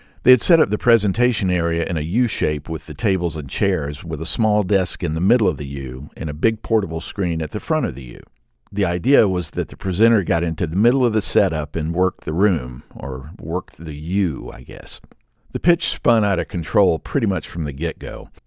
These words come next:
This was in the early days of presenting off a laptop, and ours was glitching out by slide number three.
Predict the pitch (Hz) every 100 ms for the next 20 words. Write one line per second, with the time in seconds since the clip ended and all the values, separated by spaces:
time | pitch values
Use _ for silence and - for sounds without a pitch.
0 | - 202 - 139 127 104 - 123 127 107
1 | 95 90 85 82 - 87 101 95 78 76
2 | - 73 87 85 - 67 62 62 76 80
3 | 90 - 78 78 - 98 87 80 78 76
4 | - 65 - 73 71 69 92 127 - -
5 | 73 65 50